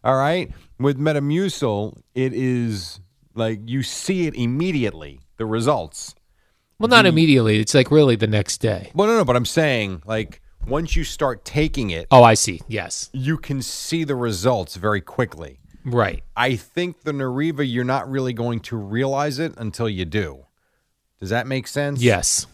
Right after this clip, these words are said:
Speaker 1: Like, all of a sudden, I think you'll notice you are speaking clearer. You're thinking with a little less cloudiness in your head.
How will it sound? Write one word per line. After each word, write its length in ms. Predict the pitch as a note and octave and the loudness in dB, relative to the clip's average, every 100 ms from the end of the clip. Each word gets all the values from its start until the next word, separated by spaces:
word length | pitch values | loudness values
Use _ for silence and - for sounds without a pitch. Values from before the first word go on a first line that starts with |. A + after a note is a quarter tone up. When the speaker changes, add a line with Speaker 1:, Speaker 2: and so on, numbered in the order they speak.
| _ | _
Speaker 1:
Like, 160 | A#2+ B2 | -4 -2
all 280 | C#3 D#3 E3+ | 0 0 0
of 60 | |
a 80 | D#3 | -2
sudden, 360 | - D3 C#3+ B2 | 0 -2 0 -4
I 80 | |
think 300 | G#2 B2 A#2 | -4 -6 -8
you'll 120 | B2 A2+ | -6 -4
notice 400 | A#2 A#2+ A#2 C#3 | -2 -2 -4 -4
you 100 | B2+ | -4
are 120 | B2+ | -4
speaking 560 | - - B2+ - G#2+ F#2 | -8 -10 -10 -8 -10 -10
clearer. 580 | - - A#2 G#2 F2+ F2+ | -16 -6 -4 -2 -4 -4
You're 160 | F2+ | -8
thinking 600 | F#2 - C3 A#2 B2 A#2 G#2 _ _ _ | -10 -6 -8 -6 -6 -6 -8 _ _ _
with 100 | A#2 | -8
a 40 | A#2+ | -4
little 200 | B2 B2 | -2 -4
less 220 | A#2 - | -4 -8
cloudiness 760 | - - A#2+ B2 A#2+ A2+ G2+ A2 | -14 -4 -2 0 -2 -4 -4 -6
in 80 | G2+ | -6
your 140 | G2 | -6
head. 400 | E2 G2+ D#2 D2+ | -4 -6 -6 -14